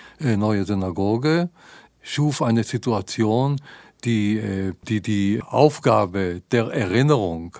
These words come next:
an die Shoah völlig verzerrt hat.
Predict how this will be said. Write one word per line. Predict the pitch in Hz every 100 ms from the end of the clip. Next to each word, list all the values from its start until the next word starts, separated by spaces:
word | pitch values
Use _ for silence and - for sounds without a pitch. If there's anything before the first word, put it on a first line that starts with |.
| -
an | 107 101
die | 101 107
Shoah | - 120 117 123 135 143 -
völlig | - - 117 117 -
verzerrt | 107 - 98 90 -
hat. | 95 -